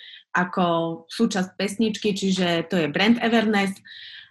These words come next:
a predali ste produkt ponožky, ale neznamená, že iba ponožky, lebo sa to tam nespomína. Takže, eh, ako pre nás tiež veľmi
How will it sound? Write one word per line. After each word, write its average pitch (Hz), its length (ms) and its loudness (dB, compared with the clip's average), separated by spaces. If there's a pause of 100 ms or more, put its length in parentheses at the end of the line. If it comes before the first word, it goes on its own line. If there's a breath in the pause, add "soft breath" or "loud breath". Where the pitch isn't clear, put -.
(120)
a 185 240 8
predali 196 320 6
ste 190 240 4
produkt 185 480 2
ponožky, 190 720 4
ale 180 240 4
neznamená, 175 560 4
že 165 260 -2
iba 226 380 4
ponožky, 196 720 2
lebo 175 880 2
sa - 180 -2
to 196 140 0
tam 185 160 8
nespomína. 160 580 4
Takže, 165 480 -2 (640 loud breath)
eh, 170 460 2 (760 soft breath)
ako 190 320 -2 (320)
pre 233 160 4
nás 214 240 4
tiež 214 460 4
veľmi 196 680 4